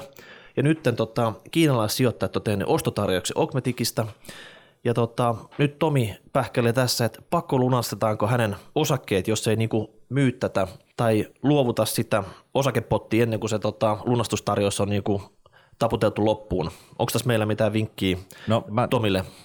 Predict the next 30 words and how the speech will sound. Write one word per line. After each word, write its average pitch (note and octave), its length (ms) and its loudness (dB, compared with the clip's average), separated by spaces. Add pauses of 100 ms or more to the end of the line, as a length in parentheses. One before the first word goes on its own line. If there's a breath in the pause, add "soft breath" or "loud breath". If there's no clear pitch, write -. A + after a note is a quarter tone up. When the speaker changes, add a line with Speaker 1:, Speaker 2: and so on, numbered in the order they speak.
(500 loud breath)
Speaker 2:
vois A#2+ 240 2
sanoa B2 260 4
näin, A2+ 260 2
että, F#2+ 420 0
että F#2 300 -2 (180)
sitten A2+ 360 -2
kun F#2+ 120 -2
tää G2 200 0
varsinainen G2+ 460 2
lunastusprosessi F#2 920 -2
lähtee F2 340 -2
käyntiin, F#2 480 0
niin E2 100 -4
tässä F2 240 -4
matkan G2 360 -2
varrella F2+ 440 0
ne, E2 220 -4 (100)
niin E2 280 -6
tulee F#2 280 0
pörssiilmoituksia E2+ 1400 -2
siitä, F2 520 -2
että D#2 220 -6
miten E2 520 -6
paljon E2 320 -2
osakkeita E2 640 -4
on D2+ 160 -6
de D#2+ 80 -4
facto - 360 -6
myyty D#2+ 360 -4
tälle D2 360 -6